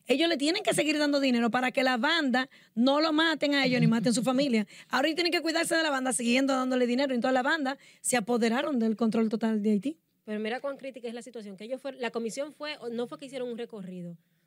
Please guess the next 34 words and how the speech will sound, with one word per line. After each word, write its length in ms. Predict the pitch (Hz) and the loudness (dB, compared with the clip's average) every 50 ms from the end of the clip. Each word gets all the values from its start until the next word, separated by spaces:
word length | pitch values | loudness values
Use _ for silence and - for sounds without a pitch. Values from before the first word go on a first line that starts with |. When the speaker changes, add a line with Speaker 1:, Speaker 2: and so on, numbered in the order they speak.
| _ _ _ | _ _ _
Speaker 3:
fueron 240 | - 233 233 254 262 | -4 -2 0 0 2
a 60 | 254 | 0
una 180 | 262 247 220 202 | 0 0 -2 -4
zona 460 | - 269 294 320 320 311 277 254 208 | -6 -4 -4 -4 -2 -2 -4 -4 -4
para 140 | 214 208 196 | -4 -6 -4
hacer 160 | - 233 208 | -6 -6 -6
como 180 | 240 240 240 | -4 -4 -4
que 140 | 233 254 233 | -4 -4 -4
una 180 | 214 220 233 233 | -4 -2 -2 -2
evaluación 640 | 233 233 233 233 214 190 175 - 233 254 262 277 247 - | -2 -2 -2 -2 -2 -2 -4 -4 -4 -4 -6 -6 -8 -8
en 140 | 220 220 220 | -6 -4 -4
un 100 | 208 190 | -4 -6
poquito 340 | - 233 - 247 196 233 196 | -8 -10 -10 -10 -10 -8 -8
tiempo, 260 | - 285 302 - 208 | -8 -8 -10 -10 -10
porque 200 | 185 208 190 185 175 | -12 -10 -10 -10 -10
fue 100 | 170 196 | -10 -8
como 160 | - 233 247 | -6 -6 -4
una 120 | 247 247 | -6 -6
semana 320 | 240 254 226 226 233 233 214 | -8 -8 -8 -6 -6 -6 -8
que 100 | - 196 | -8 -8
duraron 300 | 190 196 190 196 208 208 | -8 -8 -8 -8 -10 -10
allá. 180 | 196 190 220 | -10 -4 -2
Speaker 1:
Es 60 | 214 214 | 0 0
porque 140 | 247 240 254 | 2 2 2
ellos 80 | 262 247 | 4 4
pensaron, 300 | 277 262 294 285 277 277 | 4 2 2 2 2 0
di 60 | 269 | -2
que 80 | - 311 | -4 -4
no, 140 | 320 311 311 | -4 0 0
vamos 220 | 294 285 311 320 | 0 0 0 -4
ahí, 200 | 302 285 311 320 | -6 -6 -4 -2
vamos 220 | 294 254 254 277 269 | -2 -2 -2 -2 -2
a 40 | |
ver. 320 | 269 269 269 269 254 226 | -2 -4 -4 -6 -6 -6